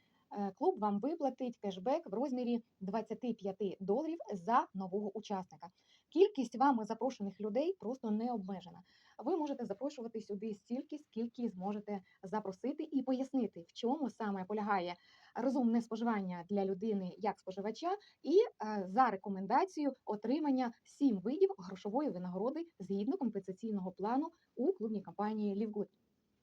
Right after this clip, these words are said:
З часом люди, яких ви сюди запросите, вони також будуть робити рекомендацію. І з часом вони будуть заробляти у клубній компанії Лівгуд. Давайте зробимо такий приклад. Ви, наприклад,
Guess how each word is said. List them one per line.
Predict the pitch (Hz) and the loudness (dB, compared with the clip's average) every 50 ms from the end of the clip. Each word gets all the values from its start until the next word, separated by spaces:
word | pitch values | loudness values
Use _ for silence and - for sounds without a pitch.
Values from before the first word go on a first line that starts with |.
| _ _ _ _ _ _ _ _ _ | _ _ _ _ _ _ _ _ _
З | |
часом | - - 269 294 339 - 254 220 | 0 4 4 4 4 4 0 0
люди, | 214 214 254 269 226 226 202 185 170 - | 0 0 0 0 0 0 0 0 -2 -4
яких | - 196 196 - 294 339 - 233 | -4 -6 -4 -2 -4 -4 -2 -2
ви | 254 262 | -2 -2
сюди | 262 240 196 240 247 | -2 -2 -2 -2 -2
запросите, | 196 202 196 - 220 269 294 294 214 - - 180 170 - - - - - - | -2 -2 -2 -2 -2 -2 -2 -2 -4 -6 -6 -6 -8 -10 -14 -20 -20 -6 0
вони | 214 254 302 320 | 2 2 4 4
також | - 285 302 339 330 | 2 2 2 0 0
будуть | 285 233 254 277 240 240 - | 0 -2 -2 0 0 -2 -2
робити | 208 190 185 208 240 285 285 - 254 233 - - | -4 -2 0 2 2 2 2 2 0 0 0 0
рекомендацію. | 202 202 196 - 214 220 220 214 220 226 220 202 - - 190 175 175 - - - - - _ | -2 -2 -2 0 -2 0 0 0 0 2 0 0 -2 -4 -8 -8 -10 -12 -20 -20 -20 -16 _
І | - 247 262 269 269 269 254 - - - | 0 4 6 8 8 8 6 4 2 -4
з | - | -12
часом | - - - 262 311 381 - 320 240 202 | -6 2 4 4 4 4 2 0 0 0
вони | 196 196 220 262 302 302 277 - | 2 2 4 4 4 2 0 -4
будуть | 196 185 214 240 247 247 240 - _ _ _ _ _ _ | -8 -8 -6 -6 -4 -6 -6 -8 _ _ _ _ _ _
заробляти | - 180 208 214 220 196 226 226 220 226 226 202 190 170 - - | -8 -4 -2 0 0 0 0 0 0 0 0 -2 -2 -2 -4 -4
у | 214 247 285 339 | -4 -4 -2 -2
клубній | - 202 226 208 208 190 | -2 -2 -2 0 -2 -2
компанії | 196 190 185 185 214 214 214 214 208 202 196 196 | -4 -6 -6 -4 -2 -2 -2 0 -2 0 0 0
Лівгуд. | 202 214 202 214 208 180 - _ _ _ _ _ _ _ _ - | 0 -2 -2 -4 -4 -6 -6 _ _ _ _ _ _ _ _ -4
Давайте | 208 240 254 294 359 370 285 240 | 2 6 6 6 6 6 2 0
зробимо | 190 208 233 - 233 214 202 | -2 0 0 0 0 0 0
такий | - 208 208 - 240 | -2 -4 -4 -4 -4
приклад. | 233 - 240 247 233 - 180 180 185 - | -4 -2 -2 -2 -2 -2 -4 -6 -8 -8
Ви, | 190 190 240 269 339 359 | -6 -4 -2 -2 0 0
наприклад, | 277 - - - 240 269 - 254 220 | -2 -2 -2 -2 -2 -2 -2 -2 -4